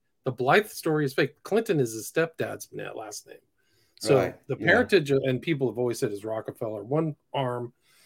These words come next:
Speaker 1: of the huge Rockefeller, the sons of John.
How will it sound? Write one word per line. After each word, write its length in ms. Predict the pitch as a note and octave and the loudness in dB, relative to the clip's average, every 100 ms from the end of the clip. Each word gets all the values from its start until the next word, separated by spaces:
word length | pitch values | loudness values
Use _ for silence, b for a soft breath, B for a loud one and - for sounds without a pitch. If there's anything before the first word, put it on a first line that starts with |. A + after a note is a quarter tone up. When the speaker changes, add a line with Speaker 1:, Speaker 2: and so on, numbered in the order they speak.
| _ - | _ -8
Speaker 1:
of 80 | G#2 | -6
the 80 | |
huge 300 | G#2 D#3 D3 | 0 4 4
Rockefeller, 800 | A#2+ B2 A#2+ A#2 B2+ B2+ A2+ G#2 | 6 6 6 4 -2 -2 -2 -2
the 120 | G2+ - | -4 4
sons 380 | - F3+ E3 | 10 10 10
of 140 | B2+ G#2 | 6 4
John. 500 | B2+ B2+ A2+ G#2 | 6 6 6 0